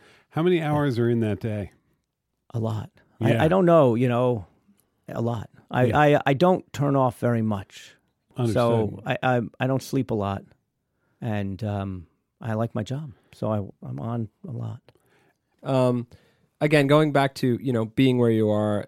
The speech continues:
Speaker 3: as Bright Cove and sort of
Speaker 2: Sure.
Speaker 3: getting a nice perspective on, on video in the world, where do you think things are going? Like, what, what's the experience like in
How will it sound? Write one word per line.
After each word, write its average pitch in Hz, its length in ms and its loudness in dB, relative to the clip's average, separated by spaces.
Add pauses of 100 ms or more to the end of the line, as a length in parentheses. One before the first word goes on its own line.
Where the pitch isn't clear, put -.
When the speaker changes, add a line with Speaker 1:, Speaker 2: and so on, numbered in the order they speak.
Speaker 3:
as 110 260 -4
Bright 107 280 -4
Cove 104 260 -8
and 107 140 -12
sort 107 160 -8
of - 160 -16
Speaker 2:
Sure. 120 320 -2
Speaker 3:
getting 117 220 -2
a - 20 -2
nice 104 220 -4
perspective 104 560 -8
on, 104 260 -10
on 110 300 -12
video 104 440 -2
in 104 100 -8
the 110 80 -10
world, 107 300 -6 (540)
where 214 300 2
do 370 40 4
you 349 80 6
think 247 180 0
things 156 200 0
are 120 60 -2
going? 101 420 -4 (140)
Like, 120 140 -8
what, 233 280 2
what's 254 480 -6
the - 100 -6
experience 123 680 -4
like 107 260 -4
in 98 340 -10